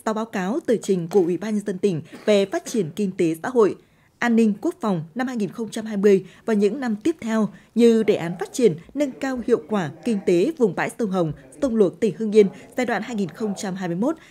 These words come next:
hai nghìn không trăm hai mươi lăm, định hướng đến năm hai nghìn không trăm ba mươi. Phê duyệt chủ trương đầu tư dự án xây dựng đường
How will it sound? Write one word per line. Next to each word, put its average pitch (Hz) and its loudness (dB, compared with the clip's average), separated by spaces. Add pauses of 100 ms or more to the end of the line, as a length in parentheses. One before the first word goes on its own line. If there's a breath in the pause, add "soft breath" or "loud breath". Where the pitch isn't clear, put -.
hai 294 -6
nghìn 208 -2
không 226 -6
trăm 214 -8
hai 202 -8
mươi 185 -2
lăm, 185 0 (280 loud breath)
định 226 -4
hướng 214 4
đến 208 2
năm 262 -6
hai 262 -8
nghìn 180 -2
không 208 -6
trăm 196 -8
ba 185 -4
mươi. 190 4 (800 loud breath)
Phê 320 2
duyệt 208 4
chủ 214 -2
trương 254 -2
đầu 196 4
tư 233 0
dự 220 0
án 175 0
xây 214 -2
dựng 196 -6
đường 170 4